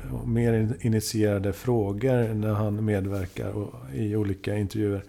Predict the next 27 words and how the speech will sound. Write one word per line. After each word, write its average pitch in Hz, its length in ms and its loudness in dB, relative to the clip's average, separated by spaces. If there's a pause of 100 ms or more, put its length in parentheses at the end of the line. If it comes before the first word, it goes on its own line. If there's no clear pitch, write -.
(540)
Bland 117 220 0
annat 127 280 4
så 120 760 4
visste 117 400 0
han 113 100 4
inte 117 240 0
riktigt 120 340 0
vad 127 80 0
han 113 80 2
skulle 107 180 -4
svara 101 280 -2
på, 98 480 -2 (340)
eh, 104 180 -6
när 101 120 0
han 101 100 0
fick - 200 -6
en 101 80 0
frågan 98 440 -2
om 98 380 0 (580)
han 110 160 0
känner 104 260 0
till 107 580 2 (880)
att, - 480 -4
eh, 98 420 0
militären 101 1080 0 (220)
kan, 98 520 -2
eh, 95 300 -4